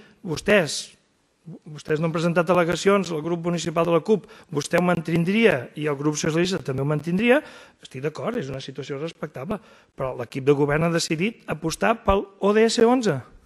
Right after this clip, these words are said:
habitatge assequible i a l'abast del ciutadà, perquè els jovens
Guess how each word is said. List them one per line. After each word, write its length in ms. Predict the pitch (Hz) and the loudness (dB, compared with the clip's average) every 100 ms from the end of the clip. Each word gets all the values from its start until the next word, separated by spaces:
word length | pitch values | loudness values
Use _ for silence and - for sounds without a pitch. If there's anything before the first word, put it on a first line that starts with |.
| _ _ _ | _ _ _
habitatge 540 | - 170 175 208 208 233 | -2 0 2 2 4 2
assequible 540 | 226 190 220 233 277 262 - - - | 0 -2 -4 -2 -2 -4 -18 -20 -4
i 80 | 196 | 2
a 20 | |
l'abast 460 | 180 175 214 233 214 | 6 6 6 2 -2
del 180 | 196 185 | -2 0
ciutadà, 460 | 202 170 180 247 160 - _ _ _ _ _ _ | 0 2 2 0 -4 -14 _ _ _ _ _ _
perquè 240 | 143 139 | -10 -2
els 80 | 135 | -2
jovens 380 | 160 175 185 | 0 0 0